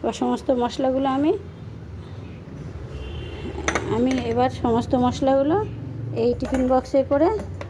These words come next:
আর এই টিফিন বক্সে করে আমি যেহেতু ভাপাবো, আর বন্ধুরা অনেক রকম ভাপানো খেয়েছেন, একবার এই রকম ভাপানো খেয়ে দেখবেন। হুম, এই ভাপানোটা এত ভালো লাগে।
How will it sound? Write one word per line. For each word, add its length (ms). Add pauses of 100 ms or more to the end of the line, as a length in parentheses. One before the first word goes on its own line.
(560)
আর 80
এই 120
টিফিন 320
বক্সে 280
করে 260
আমি 260 (480)
যেহেতু 260
ভাপাবো, 580 (840)
আর 80
বন্ধুরা 440
অনেক 260
রকম 320
ভাপানো 420
খেয়েছেন, 500
একবার 280
এই 160
রকম 360 (480)
ভাপানো 400
খেয়ে 240
দেখবেন। 460 (640)
হুম, 200 (180)
এই 180
ভাপানোটা 460
এত 200
ভালো 320
লাগে। 420